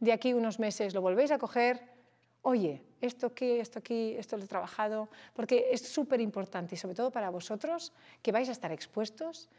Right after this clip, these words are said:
entender cómo sois, cómo lo lleváis, cómo lo controláis. Porque si no lo tenéis claro, os puede doler mucho,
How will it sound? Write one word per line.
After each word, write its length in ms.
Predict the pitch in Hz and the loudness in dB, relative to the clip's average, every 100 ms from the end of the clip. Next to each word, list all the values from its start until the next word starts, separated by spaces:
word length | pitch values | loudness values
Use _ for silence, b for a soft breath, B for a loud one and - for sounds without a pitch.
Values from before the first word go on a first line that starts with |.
| B B | B B
entender 720 | 226 220 220 208 202 220 285 - - _ _ _ _ _ _ _ _ _ | 0 0 2 0 2 2 2 -2 -20 _ _ _ _ _ _ _ _ _
cómo 220 | - 277 311 | 0 2 2
sois, 640 | - 180 160 247 - - _ _ _ _ _ _ _ _ _ | -2 0 0 -4 -10 -18 _ _ _ _ _ _ _ _ _
cómo 220 | 220 269 | 2 4
lo 60 | 294 | 6
lleváis, 680 | 208 170 - 165 240 - - _ _ _ _ _ _ _ | 4 2 0 -2 -4 -8 -20 _ _ _ _ _ _ _
cómo 180 | - 214 | -2 -2
lo 80 | 190 | 0
controláis. 500 | 170 160 - - - | -4 -6 -12 -14 -12
Porque 420 | - 208 202 453 415 | -10 -4 -4 -4 -10
si 260 | - 240 | -2 2
no 180 | 233 269 | 4 2
lo 100 | 349 | 0
tenéis 320 | 349 254 208 | -2 -2 -2
claro, 440 | - 180 151 214 330 _ _ b b b b _ _ | -8 -8 -6 -8 -10 _ _ b b b b _ _
os 140 | - | -12
puede 240 | - 233 254 | 0 2 4
doler 280 | 220 202 202 | 2 0 -2
mucho, 280 | 175 - | -6 -8